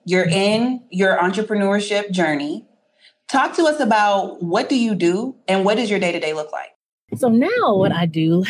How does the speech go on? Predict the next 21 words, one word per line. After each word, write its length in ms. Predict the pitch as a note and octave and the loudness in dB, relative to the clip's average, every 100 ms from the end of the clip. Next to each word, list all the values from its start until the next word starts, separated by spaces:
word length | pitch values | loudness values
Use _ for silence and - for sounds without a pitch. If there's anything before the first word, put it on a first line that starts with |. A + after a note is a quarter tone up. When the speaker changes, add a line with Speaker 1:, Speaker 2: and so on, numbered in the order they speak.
| - - | -4 -4
Speaker 2:
um, 320 | G#3 F#3+ F#3 F#3 | -2 0 2 2
my 140 | F#3+ | 2
business 360 | A3 B3 C4 A#3+ | 4 4 2 2
has 300 | A3 G3 - | 2 0 -2
transformed 680 | - A3+ A3 - G3 F#3+ F3 | 0 0 0 -2 -2 -2 -2
into 420 | F3 E3+ F3+ F3+ | -2 -2 -2 -2
Deidre 460 | D3 D#3 F3+ F#3 F3 | -2 -2 -2 0 -2
Orr 220 | F3 E3+ | -2 -2
Consulting. 800 | F3 E3 - C#3 - C3 C3+ - | -2 -4 0 -2 -2 -6 -6 -2
And 120 | E3+ | 0
Deidre 180 | A3 C#4+ | 0 2
Orr 160 | C#4 | 0
Consulting 600 | C4+ A3+ G#3+ F#3+ G3 F#3 E3+ | 2 0 2 0 0 0 2
is 280 | F#3 E3+ E3 | 2 2 0
a 120 | E3+ | -4
career 640 | - F3 F3 F3+ F#3 F#3 - - - - - F#3 | -2 0 2 4 2 0 -4 -20 -20 -20 -8 -2
and 460 | F#3 F3 E3+ E3 | 2 4 4 2
talent 340 | F3+ G3+ F#3 F3 | 0 0 0 0
development 840 | F3 F3 F3 E3+ F3 E3+ E3 - - - - | 2 2 0 2 2 2 0 -4 -16 -20 -4
consulting 440 | F#3+ F#3 G#4 F3 | -2 0 0 -2
firm. 340 | C#3 B2+ F#2+ | -4 -6 -8